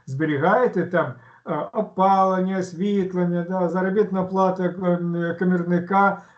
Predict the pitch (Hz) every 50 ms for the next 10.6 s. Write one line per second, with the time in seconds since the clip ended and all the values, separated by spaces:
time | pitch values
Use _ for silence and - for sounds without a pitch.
0 | _ _ - 208 170 165 190 254 240 180 - 180 175 160 160 170 185 175 160 175
1 | 170 170 - 180 165 156 175 202 202 196 190 185 180 170 - - 180 170 165 165
2 | 160 156 196 220 208 180 180 202 214 202 196 185 185 202 208 - - 214 220 -
3 | - 180 - - 214 208 196 180 - - - 143 120 107 107 135 151 165 175 -
4 | - _ _ _ _ _ _ - 180 151 143 139 127 - 151 131 - 139 143 139
5 | - 165 156 165 180 185 180 - - - 208 208 190 175 165 175 185 180 175 175
6 | - 180 160 160 156 151 139 170 170 180 170 175 175 185 175 170 160 160 - -
7 | 147 143 135 139 139 143 214 233 226 214 180 175 - 165 139 - 165 156 151 156
8 | 151 151 147 139 135 127 123 120 - - _ - 156 143 - - 160 156 156 156
9 | 143 139 135 131 127 127 147 143 139 127 139 139 131 127 143 135 127 139 143 139
10 | 131 127 131 127 127 123 131 131 127 123 120 -